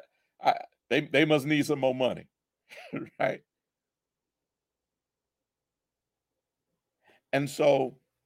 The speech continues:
because there will be objection and because there will be suspicion,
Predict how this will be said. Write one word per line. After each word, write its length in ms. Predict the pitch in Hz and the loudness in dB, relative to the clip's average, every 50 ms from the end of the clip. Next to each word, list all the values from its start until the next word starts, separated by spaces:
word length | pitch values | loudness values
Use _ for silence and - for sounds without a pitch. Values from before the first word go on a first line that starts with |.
| _ _ 101 | _ _ -2
because 760 | - 151 - - - - 180 165 175 190 208 214 220 202 175 | 0 0 0 -2 2 6 8 10 10 10 10 10 8 6 2
there 180 | 160 185 175 175 | 0 2 2 2
will 140 | 165 175 | 2 0
be 160 | 160 156 160 165 | 0 2 2 2
objection 720 | 143 131 113 113 120 104 101 - - - - 104 104 104 _ _ _ _ _ _ _ _ | 0 0 -2 -4 -4 -4 -4 -6 -12 -16 -16 -16 -18 -20 _ _ _ _ _ _ _ _
and 180 | 113 117 117 107 | -4 -4 -2 -2
because 640 | 120 117 - - - 165 165 175 180 180 175 151 | -4 -6 -6 -2 2 4 6 8 8 6 6 4
there 140 | 147 156 151 | 2 2 2
will 140 | 151 147 143 | 2 0 -2
be 160 | 127 135 131 | -4 -6 -6
suspicion, 840 | 127 - 117 107 - - - 196 196 190 - - 113 98 95 98 98 | -6 -8 -12 -12 -12 -10 -8 -6 -6 -6 -6 -8 -8 -8 -8 -10 -14